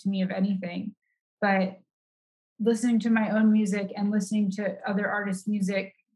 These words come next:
whatever, making my music, making my content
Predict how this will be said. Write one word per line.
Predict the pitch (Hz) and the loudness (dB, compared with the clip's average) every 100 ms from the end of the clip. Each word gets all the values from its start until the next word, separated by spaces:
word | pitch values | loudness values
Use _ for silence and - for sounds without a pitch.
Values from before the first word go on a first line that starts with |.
| _ | _
whatever, | 196 196 214 214 190 190 190 | -2 0 2 2 4 4 4
making | 214 208 214 202 | 2 2 0 -2
my | 196 | 0
music, | 202 196 196 196 - _ _ _ _ _ _ | 0 0 0 -4 -6 _ _ _ _ _ _
making | 220 226 233 214 | 2 4 2 2
my | 208 202 | 2 0
content | - 220 214 202 196 190 | -2 2 2 2 -2 -2